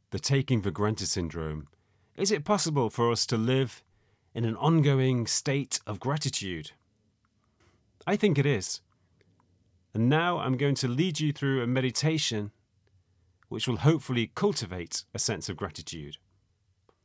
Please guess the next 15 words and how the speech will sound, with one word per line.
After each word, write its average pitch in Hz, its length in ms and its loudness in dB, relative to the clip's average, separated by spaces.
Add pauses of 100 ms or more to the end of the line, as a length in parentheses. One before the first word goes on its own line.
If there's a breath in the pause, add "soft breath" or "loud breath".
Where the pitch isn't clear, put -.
(4000)
So - 160 -4
let's 220 180 0
begin 170 580 4 (760 loud breath)
my 110 320 -2
gratitude 120 760 -2
meditation. 90 840 -2 (2250 soft breath)
So 202 120 -4
let's 190 160 0
close 180 240 2
our 165 160 2
eyes 175 520 2
for - 140 -6
a 156 40 -2
few 175 240 -4
moments. 170 720 -4